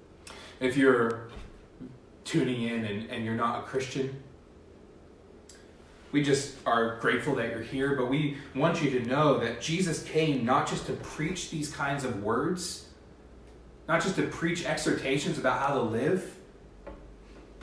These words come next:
but to lay down his life for his disciples, for those who would follow after him. Jesus came to live a perfect life of perfect obedience to God,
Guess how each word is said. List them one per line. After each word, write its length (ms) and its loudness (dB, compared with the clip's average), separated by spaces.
but 120 -6
to 60 -4
lay 200 4
down 260 4
his 160 -6
life 760 -12
for 300 -4
his 160 -4
disciples, 960 -10
for 120 0
those 200 6
who 80 2
would 120 -2
follow 340 4
after 260 0
him. 260 -6
Jesus 380 4
came 300 6
to 100 4
live 240 8
a 180 2
perfect 420 8
life 320 2
of 240 -2
perfect 440 6
obedience 600 4
to 80 -2
God, 480 6